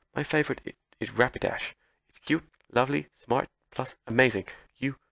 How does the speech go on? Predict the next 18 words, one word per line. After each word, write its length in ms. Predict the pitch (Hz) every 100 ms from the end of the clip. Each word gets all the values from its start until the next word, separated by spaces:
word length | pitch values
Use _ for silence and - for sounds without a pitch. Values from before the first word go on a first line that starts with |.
| _
think 200 | 120 113 _
so? 320 | - 127 135 - _ _ _ _ -
Oh 80 |
yes, 340 | 127 110 92 - _ -
it's 220 | - - _ _ _ _ _ _ _ _ _ _ _ -
stunning, 340 | - 117 95 - _ _ _ _ _ _
kindly, 380 | 123 113 95 - _ _ _
love 180 | 107 107
it. 120 | 95 - _ _ _ _ _ _ _ -
Hug 160 | 120
it 80 | - _ _ _ _
when 220 | 104 101 - _ _ _
sleeping, 320 | - 127 - - _ _
warm 180 | 110 104 - _ _ _
and 180 | 104 - _ _ -
cuddly, 280 | 120 101 - _ _
spectacular, 440 | _ - 131 107 95 _ _ _ _ _ _ _ -
ravishing. 320 | 123 117 101